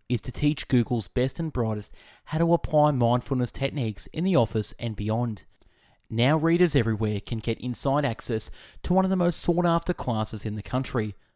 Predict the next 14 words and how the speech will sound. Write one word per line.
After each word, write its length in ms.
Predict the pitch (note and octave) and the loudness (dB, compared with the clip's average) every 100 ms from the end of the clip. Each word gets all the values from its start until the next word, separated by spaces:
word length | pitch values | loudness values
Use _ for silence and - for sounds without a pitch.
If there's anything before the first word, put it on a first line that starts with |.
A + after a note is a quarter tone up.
| _ - | _ -12
a 80 | |
course 400 | - - B2+ A#2+ | -8 -2 -2 -2
in 100 | G#2 | -6
health, 460 | G2+ D#3 G3+ G#3+ - - _ _ | -2 2 2 2 -6 -18 _ _
happiness, 540 | - C#3 C#3+ C3 C3 - - | -4 0 0 0 -2 -6 -10
and 160 | - D#3+ | -8 -4
creativity 720 | - D3+ G#2+ - B2 B2 A2 - _ _ _ _ | -2 0 0 -2 -2 -2 -4 -8 _ _ _ _
that 160 | - A#2 | 2 2
is 140 | A2+ | 2
improving 540 | A#2 G#2+ - D3+ D#3+ D3 | 0 -2 2 2 2 0
the 80 | A#2+ | 2
livelihood 720 | A#2+ D3 - F3 - F#3 - - | 4 4 4 2 4 4 2 -2
and 160 | A#2 | -4
productivity 720 | - A#2+ A#2 - - G#3+ C#3 | -4 -4 -4 -4 -4 -2 -2